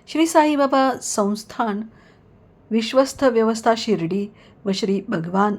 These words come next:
महावीर विकलांग सहायता समिती मुंबई, जयपूर यांच्या संयुक्त विद्यमाने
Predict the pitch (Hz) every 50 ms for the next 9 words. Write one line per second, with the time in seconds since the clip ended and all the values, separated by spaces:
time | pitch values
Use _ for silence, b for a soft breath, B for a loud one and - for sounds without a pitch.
0 | - 240 202 180 180 220 240 262 254 226 214 214 B B B B B B B B
1 | - 247 269 254 285 277 269 277 269 269 262 254 254 247 233 - - - - 233
2 | 196 196 220 254 285 294 269 - 220 220 - 214 190 185 165 170 196 180 170 175
3 | 196 226 262 247 214 190 196 214 220 220 B B B B B B B B 208 208
4 | 269 294 302 - 285 269 247 220 202 202 196 196 214 202 202 208 - 208 180 180
5 | 180 185 - 190 180 180 214 - 165 170 170 175 180 180 185 190 214 269